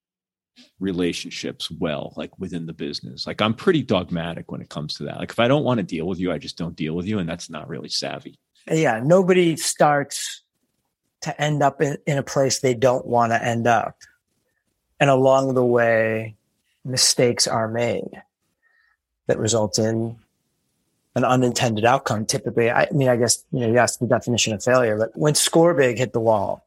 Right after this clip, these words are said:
Speaker 2: um, and we hit the wall hard, despite everybody's best effort and so many near misses on getting the capital we needed to keep the business going,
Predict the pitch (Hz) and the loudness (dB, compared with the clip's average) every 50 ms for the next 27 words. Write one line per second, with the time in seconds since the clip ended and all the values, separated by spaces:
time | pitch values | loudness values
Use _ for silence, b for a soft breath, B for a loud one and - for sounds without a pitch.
0 | _ - 107 104 101 - - 147 139 143 143 123 165 165 - 139 123 120 110 95 | _ -2 0 0 -2 -2 0 2 2 4 4 4 2 2 4 4 4 4 2 2
1 | - - - - 123 113 104 - - - - - - _ _ _ _ _ _ _ | 0 -4 -2 0 0 0 0 -2 -4 -8 -10 -14 -18 _ _ _ _ _ _ _
2 | _ _ _ _ _ _ _ _ - 147 127 147 - - - 165 139 127 123 120 | _ _ _ _ _ _ _ _ 0 2 4 4 2 4 4 4 4 4 2 -2
3 | - _ _ _ _ _ _ _ _ - 175 170 165 139 127 135 131 120 107 120 | -6 _ _ _ _ _ _ _ _ 4 4 6 6 4 2 2 2 2 2 2
4 | 113 110 104 101 101 107 101 - - - - - - - 98 98 - _ _ _ | 2 0 -2 -2 -2 -2 -2 -2 -4 -6 -8 -10 -12 -16 -18 -18 -18 _ _ _
5 | 151 139 131 123 107 - - - - - - - 190 165 165 165 160 151 147 143 | 2 2 2 2 0 0 0 0 0 2 4 4 4 6 6 4 4 4 2 2
6 | 135 135 131 131 127 127 127 127 127 120 113 110 110 110 110 110 107 107 - _ | 2 2 4 4 4 4 4 4 2 2 0 0 -2 -2 -4 -4 -8 -12 -18 _
7 | - - - - 165 151 151 143 143 139 135 131 123 123 123 117 - - 117 107 | -20 -20 -4 0 2 4 4 4 6 4 4 4 4 2 2 2 2 0 0 0
8 | 101 110 110 107 104 117 113 113 110 107 - - 127 120 - - 117 107 107 110 | 2 2 2 4 2 2 2 2 0 0 2 2 2 2 4 2 2 2 2 0
9 | 110 110 113 107 107 107 110 107 - 113 - - 107 110 107 101 - 104 95 - | 0 -2 -2 -2 -2 -4 -6 -6 -6 -8 -8 -6 -6 -4 -4 -2 -2 -4 -6 -6
10 | - - - - - - 196 - | -6 -6 -6 -8 -10 -12 -16 -20